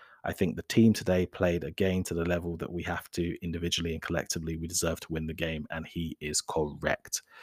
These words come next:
Um, Arsenal did very much deserve to win the game. It did very much look like a reset. For all the talk of fatigue and whether the players were too tired, um, you know, we played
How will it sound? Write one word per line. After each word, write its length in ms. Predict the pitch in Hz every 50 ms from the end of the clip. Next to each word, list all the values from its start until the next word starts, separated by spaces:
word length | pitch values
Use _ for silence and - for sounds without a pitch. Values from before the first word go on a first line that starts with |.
| - - - _ -
Um, 400 | - 80 78 73 78 78 65 - - -
Arsenal 320 | 90 90 - - 82 82
did 160 | 85 85 80
very 160 | 76 78 78
much 180 | 78 73 - -
deserve 300 | - 76 - 78 78 -
to 80 | 73 76
win 100 | 76 76
the 80 | 78
game. 340 | - 76 78 78 76 78 - - -
It 120 | 87 -
did 180 | - 90 80 82
very 140 | 82 80
much 180 | 78 78 - -
look 140 | 71 73 -
like 180 | 76 76 -
a 60 | 78 80
reset. 400 | 80 82 - - 85 82 76 - _ - - - - - _ -
For 100 | - -
all 160 | 110 117 113
the 100 | 113 110
talk 360 | - - 113 107 104 - 101
of 280 | 92 90 82 - - - - _ - -
fatigue 640 | - - - - - - 104 98 98 98 98 95 -
and 100 | 85 87
whether 140 | 87 85 -
the 80 | 82
players 300 | - - 87 87 85 82
were 60 | 80
too 180 | - - 80 78
tired, 600 | - - - 101 98 95 95 92 90 90 87 - _ _ _ _ _ _ _ _ _ _ -
um, 480 | - 80 80 82 80 78 80 78 73 - _ _ _ _ _ _ _ _ -
you 120 | - 98 92
know, 160 | 87 87 87
we 240 | 82 95 104 107 104
played 440 | 104 - 92 92 92 92 90 85